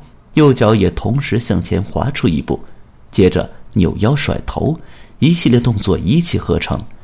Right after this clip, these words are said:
完善的探戈标准开场动作。<laughs> 英子被我突如其来的举动逗笑了，趴在我怀里大笑起来。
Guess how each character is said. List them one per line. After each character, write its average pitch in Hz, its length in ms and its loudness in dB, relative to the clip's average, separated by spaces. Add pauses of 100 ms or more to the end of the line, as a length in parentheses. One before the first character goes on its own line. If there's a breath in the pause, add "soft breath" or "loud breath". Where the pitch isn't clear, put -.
(160 soft breath)
完 90 220 4
善 101 120 0
的 82 120 0
探 139 320 -2
戈 - 280 -2 (120)
标 135 260 -2
准 - 180 -6
开 - 160 -2
场 - 200 -4
动 - 180 -4
作。 - 180 -6 (280)
<laughs> - 1400 -2
英 127 180 4
子 120 140 -2
被 101 140 2
我 76 160 2
突 - 260 -2
如 104 160 0
其 - 220 -4
来 76 180 0
的 - 140 -4
举 69 200 -2
动 - 220 -2 (160)
逗 95 140 -2
笑 - 220 -2
了， 135 140 -6 (600 soft breath)
趴 85 180 2
在 85 140 0
我 78 120 2
怀 82 280 0
里 82 140 -2
大 92 220 -2
笑 143 260 -4
起 - 180 -10
来。 - 160 -10